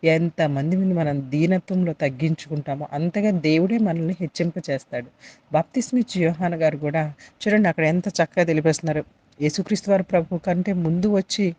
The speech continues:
అందరికీ బాప్తిస్మిస్తూ ఉన్నటువంటి బాప్తిస్మిచ్చు యోహాను గారు ఏమంటున్నారు అంటే, ఆయన హెచ్చింపవలసి ఉన్నది,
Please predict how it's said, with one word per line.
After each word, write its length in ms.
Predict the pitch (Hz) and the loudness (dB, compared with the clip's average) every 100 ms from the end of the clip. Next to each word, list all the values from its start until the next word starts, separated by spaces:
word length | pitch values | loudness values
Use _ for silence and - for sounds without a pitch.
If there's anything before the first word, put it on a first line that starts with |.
| _ 131 | _ -4
అందరికీ 320 | 147 170 - | 0 0 0
బాప్తిస్మిస్తూ 800 | 170 151 - 196 190 190 - 180 | 0 -2 -2 -4 0 0 -2 -2
ఉన్నటువంటి 480 | 165 160 - 160 156 | -2 -2 -4 -6 -6
బాప్తిస్మిచ్చు 720 | 139 135 - 185 - 175 - | -6 -6 -6 -8 -6 -8 -4
యోహాను 400 | 135 143 - 170 160 | 0 0 -2 -4 -2
గారు 240 | 151 143 - - - - | -2 -2 -6 -14 -12 -2
ఏమంటున్నారు 680 | 147 151 147 - 135 135 143 | 2 2 0 -4 -4 -4 -4
అంటే, 220 | 135 139 | -4 -2
ఆయన 240 | 135 135 | -2 -2
హెచ్చింపవలసి 800 | 127 131 - 156 147 135 135 - | -4 -8 -6 -6 -4 -4 -6 -6
ఉన్నది, 520 | 131 135 139 269 294 | -6 -4 0 2 2